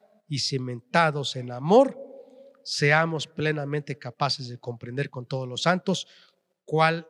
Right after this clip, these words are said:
es la anchura, la longura, la profundidad y la altura, y de conocer el amor de Cristo, que excede a todo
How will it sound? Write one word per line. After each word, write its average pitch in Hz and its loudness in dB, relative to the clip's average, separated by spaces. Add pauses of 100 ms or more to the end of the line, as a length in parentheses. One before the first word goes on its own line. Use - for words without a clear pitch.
es 156 2
la 123 -6 (520)
anchura, 196 4
la 147 -4
longura, 160 0
la 156 -6
profundidad 139 -2 (300)
y 147 0
la 131 -4
altura, 120 -8 (340)
y 131 -2
de 117 -6
conocer 117 -6
el 120 -10
amor 113 -12
de 110 -16
Cristo, - -14 (880)
que 135 -4
excede 143 0
a 117 -4
todo 190 0